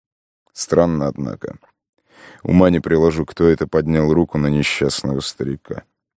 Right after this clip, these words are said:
Знаю, знаю, что его у нас тут недолюбливали, но ведь за это, как правило, не убивают. Не повезло бедняге".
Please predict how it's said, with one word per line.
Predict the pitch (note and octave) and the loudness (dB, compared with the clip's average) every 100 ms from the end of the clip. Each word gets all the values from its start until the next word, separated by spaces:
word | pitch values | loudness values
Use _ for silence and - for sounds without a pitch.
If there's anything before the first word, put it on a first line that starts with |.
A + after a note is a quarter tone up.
| _ _ - - | _ _ -20 -16
Знаю, | D#2 E2 G#2+ C3+ G#2+ F#2 | -4 2 4 6 4 0
знаю, | F#2+ A2+ G#2 E2+ | 2 2 4 0
что | - F#2 | -2 0
его | F2 F2+ F2 | 2 4 4
у | F2 | 2
нас | F2 E2 - | 2 -2 -4
тут | D#2+ - | -6 -2
недолюбливали, | E2 E2+ D#2+ C#2+ C#2 C#2 C2+ C2+ | 2 2 2 -2 -4 -4 -2 -4
но | D2+ D#2 D#2+ | -2 0 2
ведь | D#2 D2+ | 2 0
за | D#2+ D#2+ | 2 4
это, | E2 D#2+ - D2+ C#2+ | 4 2 0 -2 -2
как | D2 C#2 | -4 -8
правило, | - D#2 D2+ C#2+ | -2 -2 0 -2
не | C#2+ D2 | -2 -2
убивают. | C#2 C#2+ D#2 D#2+ - - _ _ _ _ _ _ _ _ | 0 2 4 2 0 -12 _ _ _ _ _ _ _ _
Не | D#2 F2 F2 | 0 2 2
повезло | F2+ F2+ D#2+ D2+ | 2 2 2 -2
бедняге". | C#2 C2+ C#2 B1+ - | -2 -4 -4 -4 -6